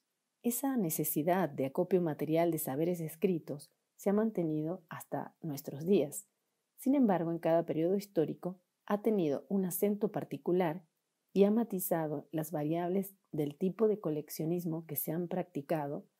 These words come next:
así como las de las entidades que lo practican. De ahí que se fueron articulando algunas de las variables para la conformación de colecciones privadas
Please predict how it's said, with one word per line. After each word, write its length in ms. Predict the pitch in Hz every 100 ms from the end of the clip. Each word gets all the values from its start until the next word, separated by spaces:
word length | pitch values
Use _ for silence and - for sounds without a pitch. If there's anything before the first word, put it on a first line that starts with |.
| _
así 260 | 165 165 202
como 280 | 202 202 185
las 260 | 170 156 - -
de 140 | 165
las 200 | 147 -
entidades 640 | 151 143 160 190 208 165
que 120 | -
lo 120 | 147 151
practican. 680 | 156 135 - 143 156 156 - _ _ _ _ _
De 160 | 165 180
ahí 320 | 220 226 240 _
que 120 | -
se 140 | 151 147
fueron 380 | - 185 202 208
articulando 800 | 196 190 190 175 151 151 170 -
algunas 420 | 170 160 208 220
de 80 | 208
las 160 | 180
variables 520 | 165 151 139 131 151 -
para 200 | 151 143
la 140 | 139
conformación 680 | 196 202 202 170 160 - 160
de 100 | 160
colecciones 640 | 156 - - 160 156 156
privadas 600 | - 165 160 190 226 240